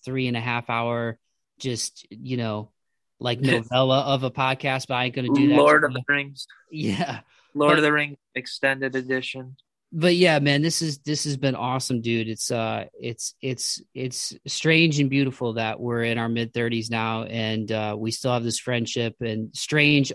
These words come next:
Speaker 1: I, I only say strange just because it's strange to me how, how fast time goes. 'Cause I just, I remember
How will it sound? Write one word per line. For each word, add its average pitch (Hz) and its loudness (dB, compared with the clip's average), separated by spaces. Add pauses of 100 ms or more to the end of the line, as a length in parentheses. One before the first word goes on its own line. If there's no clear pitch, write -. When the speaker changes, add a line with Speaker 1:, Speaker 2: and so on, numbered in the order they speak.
Speaker 1:
I, 131 -2
I 135 -2
only 139 2
say 127 -2
strange 120 -2
just 117 -6
because 117 -4
it's 110 -8
strange 117 -2
to 113 -6
me 113 -2
how, 110 -4
how 113 -4
fast 110 -4
time 110 -4
goes. 110 -4
'Cause 113 -6
I 110 -2
just, 117 -6
I 113 -4
remember 120 0